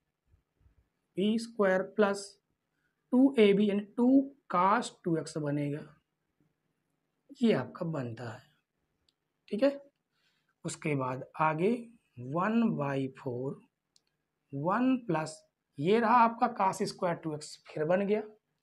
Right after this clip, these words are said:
cos टू एक्स फिर बन गया। तो अब इसको हम कैसे करें, किस प्रकार से तोड़ें, इसको हम तोड़ते हैं वन प्लस cos टू एक्स का दो गुना यानी फ़ोर एक्स बटे में दो,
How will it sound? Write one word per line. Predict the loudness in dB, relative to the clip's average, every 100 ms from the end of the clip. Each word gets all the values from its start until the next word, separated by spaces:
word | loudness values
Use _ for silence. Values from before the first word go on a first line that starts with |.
| _
cos | 4 4 4
टू | -6
एक्स | -8 -10 _
फिर | 2 4
बन | 6
गया। | 6 4 2 -8 _ _ _ _
तो | -6 4
अब | 8 8 8
इसको | 2 4 8
हम | 10 8 4 -14 _ _ _ _ _ _ _ _ -2
कैसे | -2 0
करें, | 0 0 -4 0
किस | 0 2
प्रकार | 0 4 4
से | 4
तोड़ें, | 0 0 -2 -8 -20 _ -2
इसको | -2 0 0
हम | 0
तोड़ते | -2 0 0 0
हैं | 2 2 -2 -4 -4
वन | -2 0 2 4 2 2
प्लस | 2 2 2 -4 -14 _ _ _ _ _ _ _ _ _ _ _ _ _ _ _ _ _ _ _ 0
cos | 4 4 4 -2 _ 0
टू | 0
एक्स | 0 -4
का | -2
दो | 2 2 2
गुना | 2 0
यानी | 0 -4 -6
फ़ोर | -8 -2 2
एक्स | 0 -2 -18 _ _ _ _ _ _ _ -10
बटे | 0 0 4 6
में | 6 6
दो, | 2